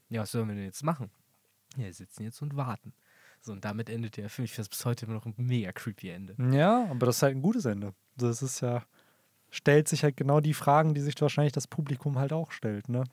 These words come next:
Speaker 2: Und dann werden die halt
Speaker 1: Mhm.
Speaker 2: aufgegriffen. So wie hier, und das muss man Oda, finde ich, lassen. Oda
Speaker 1: Die
Speaker 2: schafft's halt
Speaker 1: Imposter-Folge.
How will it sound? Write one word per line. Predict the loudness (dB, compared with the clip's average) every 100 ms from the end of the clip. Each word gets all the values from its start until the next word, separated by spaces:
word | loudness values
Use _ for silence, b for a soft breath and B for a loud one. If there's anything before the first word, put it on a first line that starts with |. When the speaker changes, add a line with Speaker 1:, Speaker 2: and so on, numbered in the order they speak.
| _
Speaker 2:
Und | -4 0
dann | 0 0 -2 4
werden | 4 4
die | 2 2
halt | 2
Speaker 1:
Mhm. |
Speaker 2:
aufgegriffen. | -2 -4 -6 -8 -8 -8 b b b b b b b b
So | 0 4 4 2 -2 _
wie | 0
hier, | 2 2 6 8
und | 8 4
das | 2
muss | 2
man | 2 2
Oda, | 4 2
finde | 2 -2 -4
ich, | -6
lassen. | 0 0 2 0 -2 b b b b b b _ _
Oda | 4 8 6
Speaker 1:
Die |
Speaker 2:
schafft's | 6 4 4 4
halt | 2
Speaker 1:
Imposter-Folge. | 2 -2 -2 -2